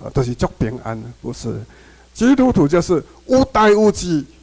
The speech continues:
靠主我就有平安。哦，你看，这是一件非常非常棒的事情哦。那耶稣基督他听到的马，马大、马利亚差人说：“啊，拉萨路已经过世，呃，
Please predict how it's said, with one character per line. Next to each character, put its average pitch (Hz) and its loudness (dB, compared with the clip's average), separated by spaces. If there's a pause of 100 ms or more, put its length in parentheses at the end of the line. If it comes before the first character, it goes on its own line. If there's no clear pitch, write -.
(260)
靠 247 4
主 226 4
我 185 6
就 160 -6
有 139 -2
平 127 -4
安。 120 -4 (460)
哦， 131 -2
你 135 -8
看， 156 -2
这 160 -4
是 147 -2
一 135 -4
件 143 -2
非 151 -4
常 113 -12
非 123 -4
常 120 -10 (100)
棒 123 -6
的 123 -14
事 - -12
情 - -18
哦。 - -18 (1040)
那 147 0
耶 185 4
稣 180 2
基 170 0
督 170 2
他 156 0
听 160 0
到 151 2
的 123 0 (540)
马， 120 -8 (140)
马 120 -6
大、 160 2
马 120 -2
利 147 0
亚 131 0
差 147 -2
人 123 0
说： 135 2 (380)
“啊， 117 -2
拉 147 0
萨 156 0
路 127 -2 (360)
已 113 -8
经 123 -8
过 123 -4
世， - -16
呃， 120 -6